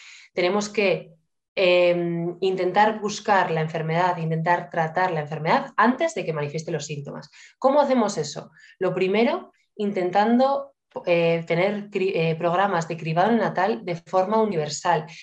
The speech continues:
que todos nuestros pacientes se diagnostiquen desde los primeros días de vida para evitar el daño que podemos, eh,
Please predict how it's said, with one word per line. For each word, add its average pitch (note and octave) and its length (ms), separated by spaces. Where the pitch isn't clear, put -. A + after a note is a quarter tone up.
que F#3+ 100
todos C4 260
nuestros A#3+ 300
pacientes G#3+ 640
se - 80
diagnostiquen E3+ 680
desde D#3 160
los D3+ 140
primeros E3 400
días A3 240
de D#3 120
vida D#3+ 340
para B3+ 500
evitar E3+ 760
el E3 160
daño G3 280
que G3+ 120
podemos, F3+ 560
eh, D3 500